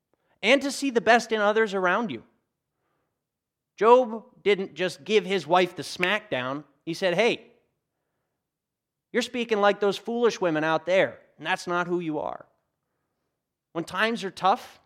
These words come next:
it's easiest to take it out on those we love and those who are close to us. I want to encourage you to try and step back as best as you can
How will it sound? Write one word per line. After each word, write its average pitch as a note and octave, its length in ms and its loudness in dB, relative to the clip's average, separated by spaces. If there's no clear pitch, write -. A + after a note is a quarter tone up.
it's E3 280 -4
easiest G#3 480 -2
to F#3 80 -4
take F#3 240 -6
it E3+ 100 4
out E3 200 6
on C#3+ 180 0
those D#3 240 0
we C#3 100 -6
love D3 480 0
and C3 100 -8
those D3 200 -6
who C#3 100 -8
are A#2+ 80 -8
close C3 380 -10
to A#2+ 140 -14
us. - 260 -20
I C#3 80 -6
want E3+ 300 0
to E3+ 100 -10
encourage E3+ 600 -4
you A#2 240 -8
to - 80 -16
try D3+ 580 0
and C3+ 160 -6
step - 340 -8
back C3+ 300 -4
as B2 100 -12
best C#3 320 -8
as A#2+ 140 -16
you A#2+ 80 -14
can A#2+ 440 -10